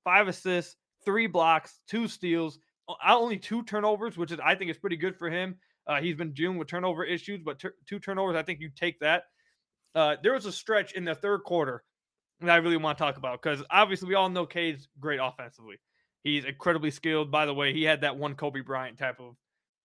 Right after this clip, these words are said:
footwork, spin, half spin, fade away. That was just beautiful. That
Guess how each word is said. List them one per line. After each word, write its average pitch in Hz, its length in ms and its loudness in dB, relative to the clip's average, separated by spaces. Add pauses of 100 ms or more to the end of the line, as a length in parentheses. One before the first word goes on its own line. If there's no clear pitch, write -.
(180)
footwork, 139 400 -4
spin, 143 480 -8 (100)
half 151 260 4
spin, 147 380 -4
fade 151 220 0
away. 147 220 0
That 139 160 0
was 139 160 -6
just 143 240 -6
beautiful. 139 480 -8
That 143 220 4